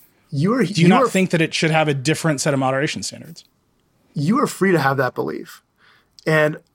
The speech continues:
Speaker 1: I do think it's possible that there will be different moderation standards. I do think it's an interesting thing. I think the place that we maybe differ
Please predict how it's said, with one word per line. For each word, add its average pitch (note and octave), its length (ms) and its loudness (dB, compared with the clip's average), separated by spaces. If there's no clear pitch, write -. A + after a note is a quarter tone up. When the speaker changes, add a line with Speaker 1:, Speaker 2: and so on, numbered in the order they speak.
Speaker 1:
I F3 120 2
do A3 160 2
think B3 160 2
it's - 100 -2
possible C#3+ 760 -2
that D3+ 140 -2
there D3 140 0
will C3+ 120 -2
be C#3 120 -6
different D3 440 -2
moderation C3 500 -2
standards. E3 600 0
I D#3 40 -8
do C#3+ 120 -10
think D#3 140 -4
it's C#3 140 -4
an C3 80 -8
interesting D3 500 -4
thing. - 320 -14
I E3+ 60 0
think F#3 220 0
the F#3 100 0
place - 520 -2
that E3 180 -2
we D#3+ 160 2
maybe D#3 260 2
differ D3 560 -4